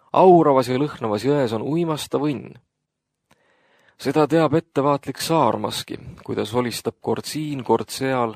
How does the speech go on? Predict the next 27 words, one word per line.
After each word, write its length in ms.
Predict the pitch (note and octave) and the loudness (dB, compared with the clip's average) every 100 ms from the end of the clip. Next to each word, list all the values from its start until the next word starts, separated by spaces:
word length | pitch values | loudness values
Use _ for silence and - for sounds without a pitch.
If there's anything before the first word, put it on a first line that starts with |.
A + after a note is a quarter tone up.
| - | -12
seda 300 | - D3+ C#3 | -8 -4 -2
teab 260 | D3 C3 - | 0 0 -2
ka 100 | A2+ | -6
põder, 440 | D3 D3 - - _ _ _ _ | -6 -6 -8 -12 _ _ _ _
kes 180 | - - | -8 -2
ragistab 480 | A#2+ B2+ A#2+ - - | 0 0 -6 -8 -8
pilliroo 540 | A#2 G#2+ G2+ G#2+ G2+ G#2+ | -8 -6 -6 -4 -4 -6
rägus. 500 | F#2+ - - - - _ _ _ _ _ | -10 -12 -18 -18 -20 _ _ _ _ _
Seda 260 | - A#2+ A#2+ | -8 -2 0
ei 60 | A2 | 0
tea 220 | C3 B2 | 0 0
ainult 320 | A#2+ A2+ - | -2 -6 -4
peremehed, 540 | C3 B2+ G#2 A2 G#2+ - _ _ _ _ | -2 -2 -4 -10 -12 -16 _ _ _ _
kes 160 | - B2 | -8 -2
ajavad 320 | B2 A2 A2 | 0 0 0
noori 360 | C3+ C#3 B2+ C3 | 0 0 -2 -4
õhtul 220 | - A2 | -8 -8
küüni 400 | C#3+ C#3+ C3+ B2+ | -2 0 0 -2
magama, 440 | C3+ D#3 D#2 B1 - _ _ _ | -6 -6 -6 -8 -12 _ _ _
sest 180 | - E3+ | -12 -4
nemad 280 | F3 D#3+ C#3 | 0 0 2
ei 80 | E3+ | 2
usu 320 | F3 A#2 A2+ | 2 0 -2
õnne 420 | B2+ G#2+ G#2 G#2 - _ _ | -2 -6 -6 -8 -10 _ _
ega 140 | A2 A2 | -10 -2
tulevast 540 | C#3 C#3+ A#2 - - | 0 0 -2 -6 -12
elu. 200 | - - | -14 -16